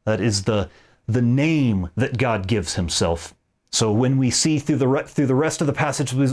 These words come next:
passages we look at, when we see Lord in all capitals, we're dealing with the name, Yahweh or Jehovah. And Yahweh is simply a derivative of the Hebrew verb to be, or the word for I am.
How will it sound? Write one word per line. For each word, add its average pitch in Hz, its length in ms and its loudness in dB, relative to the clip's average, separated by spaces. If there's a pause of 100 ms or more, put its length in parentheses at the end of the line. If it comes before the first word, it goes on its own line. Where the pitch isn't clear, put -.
(120)
passages 139 440 0
we 131 100 2
look 117 220 0
at, 95 120 -2
when 120 120 2
we 117 100 2
see 151 240 0
Lord 139 360 2
in 123 80 2
all 120 120 2
capitals, 92 540 -4
we're 110 100 2
dealing 127 320 2
with 113 140 -2
the 120 80 0
name, 110 440 0 (300)
Yahweh 104 640 0
or 107 160 0
Jehovah. 98 560 0 (260)
And 135 160 2
Yahweh 151 360 2
is 135 200 0
simply 151 480 0
a 127 300 0 (180)
derivative 117 720 0
of 147 240 0
the 131 80 0
Hebrew 127 720 0
verb 120 420 0 (100)
to 127 100 -2
be, 90 320 -2 (160)
or 113 240 2
the 104 100 0
word 113 260 2
for - 220 -4
I 110 120 0
am. 104 240 -4